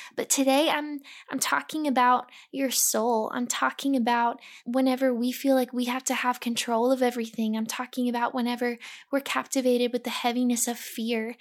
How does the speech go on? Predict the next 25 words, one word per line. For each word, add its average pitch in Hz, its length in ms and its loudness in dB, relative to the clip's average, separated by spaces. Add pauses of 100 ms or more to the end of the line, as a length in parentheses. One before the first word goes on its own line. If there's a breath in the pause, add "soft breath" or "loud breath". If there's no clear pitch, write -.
(300 loud breath)
and 233 460 0 (380 soft breath)
what 262 300 2
does 277 180 -2
it 285 140 -2
look 240 320 -2
like 240 200 -6
to 233 120 -6
trust - 540 -6
the 240 100 0
Lord 220 320 -4
instead? 214 680 -2 (220 loud breath)
So 269 420 4 (440)
just 311 220 2
know 285 160 4
that 277 220 4
from 254 180 2
the 247 80 4
get-go 254 540 4
that 247 180 4
that 262 220 2
is 277 200 2
the 277 140 6
route 233 320 4
that 262 180 4
I 233 400 2